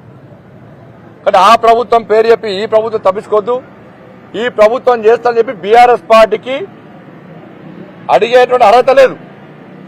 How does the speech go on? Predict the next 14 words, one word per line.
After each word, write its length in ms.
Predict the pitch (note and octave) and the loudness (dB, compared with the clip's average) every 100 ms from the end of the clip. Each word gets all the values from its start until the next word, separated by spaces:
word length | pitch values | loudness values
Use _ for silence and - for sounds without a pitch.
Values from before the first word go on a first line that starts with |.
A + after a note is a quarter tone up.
| - - - - - | -20 -20 -20 -20 -16
బీఆర్ఎస్ 560 | D3 G#3 A#3+ A#3+ A#3+ - G#3+ | -4 2 4 4 2 0 2
పార్టీకి 440 | A3 G#3 A3 A#3 A#3 - | 2 2 -6 -10 -6 0
సర్పంచ్ల 600 | G3 - - A3+ G3+ A3 | -2 -2 -2 -2 0 -4
గురించి 240 | G#3+ G3+ A3+ G3 | -4 -4 -4 0
మాట్లాడే 520 | G3+ G3+ - G#3+ G#3+ G#3+ | 0 0 2 2 4 2
అర్హత 200 | F#3+ G3+ G3+ | 2 0 0
లేదు. 260 | F#3+ G3 G3 D#3+ - - - - - - - - - - - - - - - - - C#3+ | -2 -2 -4 -6 -12 -20 -20 -20 -20 -20 -20 -20 -20 -20 -20 -20 -20 -20 -20 -20 -20 -8
మీ 100 | G3 G#3+ | -6 -4
నిర్వాహకం 500 | F3+ F#3+ A3 A3+ A3 G#3+ | -4 -2 0 0 0 0
వల్లనే, 300 | G3+ G#3 B3+ C4+ - - - - D#3+ | 2 2 0 -4 -10 -20 -20 -14 -4
మీ 100 | G3 F3 | -2 2
రాచరికం 560 | F3+ G#3+ A3+ A3 A3 G#3 | 2 2 0 -2 -2 0
వల్లనే 300 | G3+ G#3+ B3+ B3+ - - - - - - - - - - - - - C#3+ | 0 -2 -4 -6 -14 -20 -20 -20 -20 -20 -20 -20 -20 -20 -20 -20 -10 0
ఇవాళ 220 | G3+ | 2